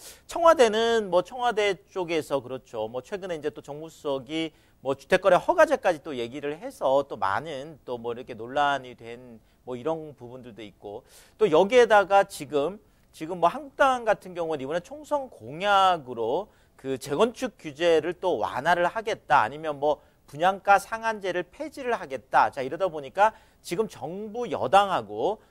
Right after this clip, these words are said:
또 이제 뭐 거대 야당하고 이런 쪽에 지금 주택 정책들도 거의 또 이렇게 상반되게 지금 가고 있는, 자, 그러니까 정부와 시장 또 뭐 정치권 안에서도 이런 걸 보고 우리가 혼조세다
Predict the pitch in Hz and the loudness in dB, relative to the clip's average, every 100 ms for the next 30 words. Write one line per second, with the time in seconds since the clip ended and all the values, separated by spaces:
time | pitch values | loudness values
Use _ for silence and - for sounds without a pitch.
0 | _ - 160 135 151 139 131 127 - 147 | _ -2 0 2 0 -2 -2 -4 0 2
1 | 175 147 120 104 165 170 135 101 110 156 | 2 2 0 0 0 0 -4 -6 -10 -10
2 | _ _ 135 170 277 269 269 226 226 156 | _ _ 0 2 2 0 -2 -2 -2 -6
3 | 190 - - 214 185 165 170 156 _ 160 | -14 -14 -8 -8 -6 -12 -10 -12 _ -8
4 | 143 123 202 269 302 _ - _ - 143 | -6 0 4 4 2 _ -20 _ 2 4
5 | 247 - 269 214 202 - 392 403 392 349 | 4 2 -8 -4 -4 -4 -2 4 4 4
6 | 240 214 160 165 160 - 135 165 127 107 | 0 -2 -4 -14 -12 -8 -6 -6 -6 -12
7 | 104 98 - 110 - 202 185 - 208 220 | -16 -18 -16 -16 -12 -12 -6 4 4 4
8 | _ _ _ - 139 180 226 240 240 208 | _ _ _ -12 -8 -6 -6 -8 -12 0
9 | 220 214 220 247 240 - 202 160 139 104 | 4 8 8 6 2 -4 -12 -2 -2 -2
10 | - 170 151 170 196 131 151 - 185 - | -2 -2 4 2 2 -6 -16 -12 -12 2
11 | 202 233 - - 147 165 135 110 - - | 4 4 -2 -4 -4 -4 -6 -8 -8 -16
12 | - - 151 254 294 277 254 202 196 185 | -20 -8 2 2 4 2 2 -2 0 0
13 | 190 - - 339 392 392 - 208 156 | -2 -6 -8 -8 -4 -4 -2 -4 -4